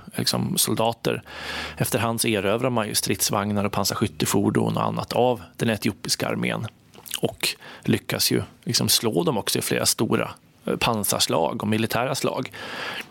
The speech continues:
Och svaret blir ju en, en ännu större repression. Man förbjuder under en period folk från att röra sig fritt i Asmara, det är undantagstillstånd, det är utegångsförbud.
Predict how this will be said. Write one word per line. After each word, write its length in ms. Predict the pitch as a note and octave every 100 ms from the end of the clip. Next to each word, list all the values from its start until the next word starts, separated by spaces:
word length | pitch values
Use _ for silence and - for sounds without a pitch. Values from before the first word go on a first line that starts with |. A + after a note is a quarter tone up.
| - - -
Och 300 | B2+ A#2 G2+
svaret 380 | - G#2+ A#2+ A#2+
blir 120 | A2+
ju 160 | G#2+ G2
en, 120 | G2+
en 220 | - G2+ -
ännu 180 | G#2+
större 300 | A#2 B2+ A#2
repression. 600 | A#2 B2 A#2+ B2+ B2 B2+ B2 - - - - - - - -
Man 160 | A#2+ G#2
förbjuder 520 | A#2 G2+ A2 A2 A2
under 160 | G#2
en 100 | G2+
period 480 | G2 G#2 G#2 G2+ G2+ - - - -
folk 220 | - G#2
från 120 | -
att 80 | A2
röra 240 | A2 G2+ A2
sig 160 | A2+
fritt 320 | - A#2 -
i 40 | A#2
Asmara, 540 | G2+ A2+ A#2+ B2 A#2+
det 80 | A2
är 60 | G#2+
undantagstillstånd, 1080 | G#2 G2 G#2 G2 - - - - A#2+ B2
det 60 | G#2+
är 40 |
utegångsförbud. 1120 | G#2 G2 A#2 G2 G#2 G#2 G#2 A#2+ A#2+ A#2+ A2+